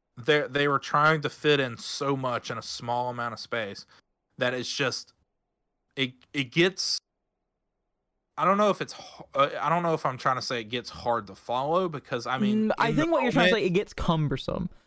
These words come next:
Speaker 2: It's like, there's so many things that are going on at one time that you clearly do care about. Like, uh, like, here, it's very, I think, even apparent after, like, listening to, um, what we've been spouting on about for the past hour. Like, me and you, we really cared about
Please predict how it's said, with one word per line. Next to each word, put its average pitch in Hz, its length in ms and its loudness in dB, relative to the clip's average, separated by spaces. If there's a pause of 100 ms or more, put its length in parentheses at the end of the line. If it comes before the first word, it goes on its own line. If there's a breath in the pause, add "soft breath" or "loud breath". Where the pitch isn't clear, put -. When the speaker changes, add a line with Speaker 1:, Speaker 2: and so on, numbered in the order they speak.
(140 soft breath)
Speaker 2:
It's 214 220 -2
like, 208 340 0
there's 170 260 2
so 220 300 2
many 240 300 2
things 156 400 0
that 151 100 4
are 139 80 2
going 156 280 0
on 160 100 2
at 135 100 0
one 147 240 2
time 135 380 -2 (260 soft breath)
that 151 420 0
you 165 140 0
clearly 196 300 2
do 185 120 2
care 294 220 0
about. 160 200 2
Like, 156 260 -2
uh, 214 180 -2
like, 208 160 0
here, 165 260 2
it's 185 200 0
very, 226 320 0 (320)
I 175 120 -2
think, 165 220 -2
even 151 180 2
apparent 151 380 0
after, 143 160 -2
like, 131 140 2
listening 135 460 0
to, 127 300 0
um, 123 220 0 (280 loud breath)
what 147 120 0
we've 151 180 0
been 131 100 2
spouting 139 400 0
on 156 160 2
about 135 220 2
for 131 60 -4
the 131 60 -2
past 131 280 -2
hour. 127 200 2
Like, 135 200 -2
me 202 220 2
and 190 100 2
you, 143 380 2 (400 soft breath)
we 175 280 2
really 196 320 2
cared 165 260 2
about 147 420 0